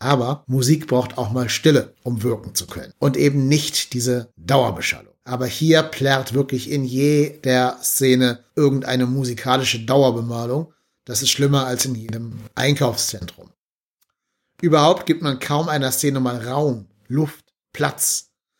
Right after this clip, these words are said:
Das ist alles immer nur zack, zack, zack, bum, bum, bum, weiter. Handlung, Handlung, Handlung. Aber bloß keine Figurenmomente, bloß keine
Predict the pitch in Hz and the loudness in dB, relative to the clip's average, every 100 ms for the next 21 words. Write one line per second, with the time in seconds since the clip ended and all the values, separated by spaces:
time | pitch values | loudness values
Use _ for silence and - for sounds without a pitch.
0 | _ - 104 - 156 170 170 156 147 139 | _ -8 -6 -2 2 2 2 0 0 0
1 | 139 170 165 156 135 151 139 - 143 143 | 2 0 2 0 0 0 0 0 0 2
2 | 131 131 127 135 104 107 135 131 107 - | 2 -2 0 -2 -2 0 0 2 -4 -10
3 | - 147 156 147 131 139 127 120 139 143 | -6 -2 2 2 0 0 -2 -2 0 2
4 | 139 135 131 _ _ _ 127 135 123 139 | 2 0 -6 _ _ _ -4 -4 -2 0
5 | 160 175 - 143 143 139 135 160 151 143 | 4 4 2 0 0 -2 2 2 4 2
6 | 135 135 139 135 131 - _ _ - 139 | 2 -2 0 0 -2 -6 _ _ -2 0
7 | 147 - 135 131 127 131 - | 2 0 -2 0 0 -2 -6